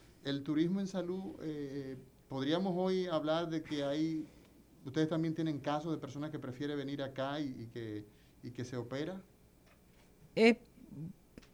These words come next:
Speaker 2: poco frecuente. En
Speaker 1: Sí.
Speaker 2: mi caso particular solamente he tenido un solo caso de personas que me han contactado, viven en Estados Unidos,
Speaker 1: Sí.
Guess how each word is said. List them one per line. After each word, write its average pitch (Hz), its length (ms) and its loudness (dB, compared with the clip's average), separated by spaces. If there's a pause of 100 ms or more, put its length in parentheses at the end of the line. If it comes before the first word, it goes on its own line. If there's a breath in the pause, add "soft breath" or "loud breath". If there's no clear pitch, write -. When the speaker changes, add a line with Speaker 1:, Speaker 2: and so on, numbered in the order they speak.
(100)
Speaker 2:
poco 240 240 10
frecuente. 131 720 8
En 147 100 10
Speaker 1:
Sí. - 0 -
Speaker 2:
mi 165 120 12
caso 214 240 12
particular 214 480 12
solamente 196 800 10
he 180 120 2
tenido 175 300 12
un 185 80 12
solo 160 240 10
caso 127 300 10
de 120 140 6
personas 151 380 6
que 147 120 6
me 143 120 10
han 143 120 8
contactado, 143 640 8
viven 131 260 8
en 135 60 10
Estados 127 300 4
Unidos, 160 380 8 (240 loud breath)
Speaker 1:
Sí. 110 260 -6